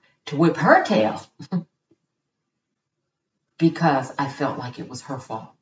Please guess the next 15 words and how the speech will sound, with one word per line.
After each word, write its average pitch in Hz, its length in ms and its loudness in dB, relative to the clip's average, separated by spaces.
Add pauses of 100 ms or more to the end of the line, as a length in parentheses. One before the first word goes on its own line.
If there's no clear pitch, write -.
(120)
I 120 140 -8
gave 117 240 -14
my 113 120 -14
son 107 300 -16
up - 120 -18
for - 180 -14
adoption. - 500 -20 (1800)
I 135 80 -12
did 151 180 -4
not 214 260 -4
take - 280 -16
responsibility - 1040 -18 (540)
for 135 180 -12
my 113 140 -10
actions. - 760 -20